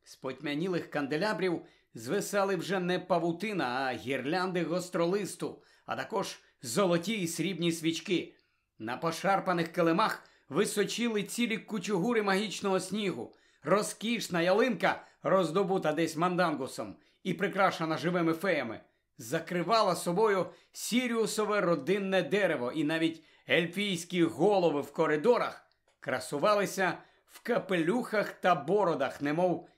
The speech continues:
Діди Морози. Різдвяного ранку Гаррі прокинувся і побачив біля ліжка цілу купу дарунків. Рон уже розбирав свою, ще більшу.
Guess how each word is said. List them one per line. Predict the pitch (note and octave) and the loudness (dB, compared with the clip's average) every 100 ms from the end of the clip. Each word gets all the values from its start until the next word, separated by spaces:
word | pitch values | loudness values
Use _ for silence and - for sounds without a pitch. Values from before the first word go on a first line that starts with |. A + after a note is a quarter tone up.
| _ | _
Діди | A#2+ C#3 F#3+ D3 A3 | -8 -2 -2 0 2
Морози. | G#3 G#3 G#3 F3 - B2 - _ _ _ _ _ _ _ _ | 2 4 4 4 2 -4 -10 _ _ _ _ _ _ _ _
Різдвяного | G#2+ C3+ D3 A#2+ C#3+ E3+ D#3+ B2 A#2 | -6 -4 -2 -2 0 2 0 -2 -2
ранку | A#2 G#3 G#3+ - G#3 E3 - _ _ _ _ | 0 0 0 2 2 2 -4 _ _ _ _
Гаррі | A#2+ G#3 A#3 G#3 | -2 2 2 0
прокинувся | - F#3 - A3+ G3+ - E3 | 2 0 0 -4 -4 -2 0
і | D3+ | 0
побачив | D3 E3+ G3 F#3 E3 | 0 2 2 2 0
біля | D3 D#3+ C#3+ | 0 0 0
ліжка | A3+ A3 G3+ E3+ - - _ _ _ | 0 -2 0 0 0 -10 _ _ _
цілу | - B3 C4 B3 A3+ | -2 0 2 2 0
купу | - - G#3 - F#3 | 0 -2 -2 0 2
дарунків. | E3+ E3+ D#3 D#3+ D3 B2 C3 F2+ - _ _ _ _ - | 6 6 6 2 2 -2 -8 -10 -18 _ _ _ _ -16
Рон | F#2+ C#3+ A#3+ A3+ - _ _ _ | -4 -2 0 -2 -10 _ _ _
уже | F3 F#3 - C3+ G3+ | 0 0 0 2 2
розбирав | G#3 B2+ D#3 C#3+ F3+ | 0 0 2 2 2
свою, | - G#3 F3+ C#3+ A#2 - _ - | 0 0 2 0 -4 -10 _ -10
ще | - A#3+ F#3+ | -2 0 2
більшу. | C#3+ F#3 B2 - A#2+ | 0 -2 -4 -10 -14